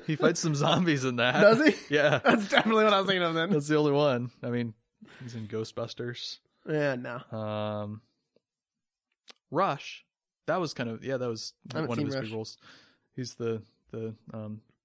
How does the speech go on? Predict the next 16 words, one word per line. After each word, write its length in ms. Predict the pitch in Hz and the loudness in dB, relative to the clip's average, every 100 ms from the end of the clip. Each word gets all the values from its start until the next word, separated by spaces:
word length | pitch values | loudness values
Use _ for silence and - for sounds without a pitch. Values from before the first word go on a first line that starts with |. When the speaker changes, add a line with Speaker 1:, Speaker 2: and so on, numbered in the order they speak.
| _ _ _ _ _ _ _ _ _ _ _ _ _ | _ _ _ _ _ _ _ _ _ _ _ _ _
Speaker 2:
big 140 | 131 127 | -16 -14
doofy 220 | 123 120 | -14 -14
jock. 280 | 123 123 - | -14 -12 -8
Speaker 1:
<laughs> 160 | - - | -4 0
Big 360 | 220 214 214 | 4 4 4
doofy 280 | 202 196 190 | 2 0 -2
jo-, 220 | 262 277 | -4 -6
so 160 | - 202 | 0 4
we 100 | 202 | 4
have 300 | 220 214 277 | 4 2 4
his, 340 | 311 269 - 320 302 - - 208 | 2 0 -4 -4 -4 -4 -4 2
we 120 | 175 | 4
have 260 | 180 214 285 | 6 6 8
his 160 | 226 - | 6 4
type. 420 | 180 156 156 156 160 - 156 - | 2 4 2 0 -6 -6 -8 -4
Speaker 2:
<laughs> 200 | 160 | -6